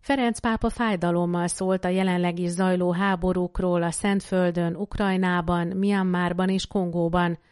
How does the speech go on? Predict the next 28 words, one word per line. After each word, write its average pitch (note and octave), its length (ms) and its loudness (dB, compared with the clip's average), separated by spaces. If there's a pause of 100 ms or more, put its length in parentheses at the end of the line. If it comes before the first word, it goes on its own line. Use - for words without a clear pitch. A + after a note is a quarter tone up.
(520)
a F#3+ 100 -2
fegyverekbe, F3+ 880 0
a F3+ 100 -4
fogamzásgátlókba, F3+ 1400 0 (340)
az G3 220 0
állatorvosi G#3+ 1000 -2
és G3 360 -4
a F#3+ 160 0
plastikai F#3 600 -4
sebészeti F3 680 -4
beavatkozásokra F3 1160 -2
fordított F#3 600 -2
nagy G3 240 -2
összegekről. E3+ 960 -2 (800)
Ebben B3+ 300 0
a A#3 60 2
tekintetben G#3 680 -2
arra F3+ 300 -2
buzdított, F3+ 560 -4
hogy F3 160 -4
a E3+ 60 -2
papok F#3+ 480 -4
az G3+ 200 -4
egyház F#3+ 500 -6
társadalmi F3 680 -2
tanításának F3 960 -2
szellemében F3+ 720 -2
dolgozzanak, F3+ 760 0